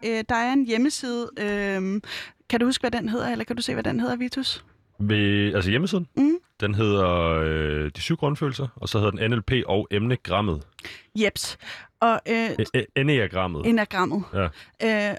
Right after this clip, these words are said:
Speaker 1: og, øh, Tobias, jeg tænker lige, at vi får Vitus til at læse op om frygt, og så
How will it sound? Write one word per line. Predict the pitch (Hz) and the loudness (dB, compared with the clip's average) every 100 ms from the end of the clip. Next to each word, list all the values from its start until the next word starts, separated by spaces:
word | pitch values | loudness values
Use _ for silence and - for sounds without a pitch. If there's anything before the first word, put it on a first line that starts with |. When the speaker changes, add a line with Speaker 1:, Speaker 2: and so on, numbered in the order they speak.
| - | -2
Speaker 1:
og, | 226 226 - | 0 0 -2
øh, | 220 220 214 | -2 -2 -4
Tobias, | - 262 247 262 | -4 -2 -2 -2
jeg | - | 0
tænker | 294 311 | 2 2
lige, | 285 | 0
at | 269 | -2
vi | 262 | -2
får | 254 | -2
Vitus | 240 285 - 294 | 0 -2 -2 -4
til | - | -2
at | 262 | 0
læse | 254 226 226 - - | 0 0 -2 -6 -2
op | 233 269 - | -2 0 -2
om | 240 | -2
frygt, | - 277 294 | -2 -4 -4
og | - | -6
så | 233 262 | -2 -2